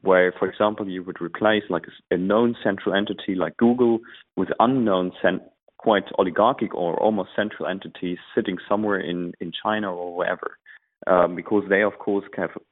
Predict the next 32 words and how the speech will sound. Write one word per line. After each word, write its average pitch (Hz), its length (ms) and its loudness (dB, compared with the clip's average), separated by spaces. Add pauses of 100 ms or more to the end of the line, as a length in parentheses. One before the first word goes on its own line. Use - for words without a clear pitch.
(140)
huge 127 180 2
influence 95 540 -4
over 85 240 -2
their 82 160 0
computing 123 440 -2
power. 110 420 2 (400)
And 95 180 0
also, 113 480 4
of 98 140 4
course, 101 300 6 (220)
um, 92 320 4
in 101 160 -2
blockchain 101 480 0
systems, 98 440 -2 (420)
there 101 160 6
is, 101 80 4 (120)
like, 92 240 0
a, 90 360 2
like, 85 200 -8
the, 90 220 -6
the 87 100 -4
approach 101 360 0
of 85 180 -4
proof 101 200 -6
of 78 80 -12 (100)
stake. 123 320 0 (420)
And 92 180 2
also 95 280 2
Ethereum, 107 440 4
for 87 100 0
example, 85 440 -6
is, 87 80 -6